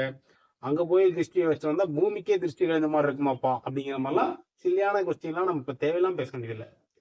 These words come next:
நேரா மேட்டருக்கு வரலாம். அப்ப அங்க போய் அந்த ரெட்ரோ ரிஃப்-, ரிஃப்ளெக்டரை வைக்கிறாங்க. இங்க இருந்து என்ன பண்றாங்க, லேசர் லைட்டை அந்த கரெக்டா அந்த கண்ணாடியில படுற மாதிரி அடிக்கிறாங்க. அப்படி அடிக்கிறப்ப அதோட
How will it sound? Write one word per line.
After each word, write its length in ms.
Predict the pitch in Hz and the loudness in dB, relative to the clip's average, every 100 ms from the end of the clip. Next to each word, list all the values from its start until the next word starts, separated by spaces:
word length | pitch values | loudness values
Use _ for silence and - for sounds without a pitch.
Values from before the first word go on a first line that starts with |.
| _ _ _ - | _ _ _ -8
நேரா 240 | 165 185 | -2 0
மேட்டருக்கு 420 | 151 156 151 131 | 0 2 2 0
வரலாம். 220 | 113 110 _ _ _ _ _ _ _ _ _ _ _ _ | -2 -8 _ _ _ _ _ _ _ _ _ _ _ _
அப்ப 320 | 143 160 208 | -4 0 2
அங்க 300 | 165 165 165 | 2 2 4
போய் 140 | 214 | 4
அந்த 220 | 208 185 | 6 6
ரெட்ரோ 380 | 165 160 151 196 190 | 6 4 2 2 4
ரிஃப்-, 360 | 175 175 175 151 | 4 2 2 4
ரிஃப்ளெக்டரை 460 | 147 170 165 156 135 | 4 0 -2 0 0
வைக்கிறாங்க. 440 | 131 151 131 123 147 175 _ _ _ _ _ | 0 0 0 0 -2 -4 _ _ _ _ _
இங்க 220 | 180 214 | 2 8
இருந்து 160 | 220 208 | 8 8
என்ன 140 | 190 | 2
பண்றாங்க, 460 | 175 165 147 147 185 | 2 2 2 2 2
லேசர் 340 | 156 185 190 | 2 2 2
லைட்டை 240 | 160 147 180 | 2 2 2
அந்த 140 | 165 | 0
கரெக்டா 300 | 131 139 139 | 0 -2 2
அந்த 160 | 170 143 | 0 2
கண்ணாடியில 420 | 127 143 151 139 127 | 0 0 2 2 0
படுற 220 | 127 131 | -2 0
மாதிரி 200 | 139 147 | 0 0
அடிக்கிறாங்க. 380 | 123 123 117 107 _ _ _ _ _ _ _ _ _ _ _ _ | 0 0 0 -4 _ _ _ _ _ _ _ _ _ _ _ _
அப்படி 220 | - 135 123 | -10 -2 -2
அடிக்கிறப்ப 560 | 135 226 220 185 127 117 120 160 190 180 - | 0 0 4 4 4 2 4 4 2 0 -4
அதோட 360 | 135 151 151 | 0 4 4